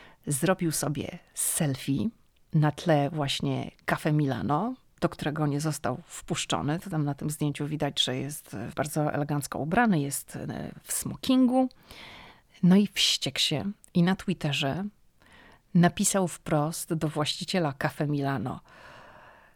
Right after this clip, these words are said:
pisząc mu po imieniu: „Franco, ja byłem gościem na tej kolacji, wszyscy zostali wpuszczeni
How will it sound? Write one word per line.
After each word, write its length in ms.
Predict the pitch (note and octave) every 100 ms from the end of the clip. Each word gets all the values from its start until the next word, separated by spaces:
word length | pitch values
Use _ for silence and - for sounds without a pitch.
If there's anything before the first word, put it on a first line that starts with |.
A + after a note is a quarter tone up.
| _ _
pisząc 520 | - A#3 - D#3 - E3
mu 440 | D3 E3 A3+ A3+ _ -
po 100 | G3
imieniu: 460 | F3 D#3+ C#3 E3
„Franco, 760 | F#3+ G#3+ F3 C#3+ - C#3 D3 A3+ - - -
ja 180 | D#3+ F3
byłem 440 | F#3 G3 F3 E3
gościem 520 | D#3 E3+ - - D3+
na 100 | D3+
tej 200 | D3+ D#3
kolacji, 680 | D3 - D3 C3 - D#3+ F#3+ -
wszyscy 520 | - - C#4 - E3
zostali 460 | D3 - D3+ D3
wpuszczeni 960 | D3 - - D#3+ - D#3 C#3+ C#3+ E3+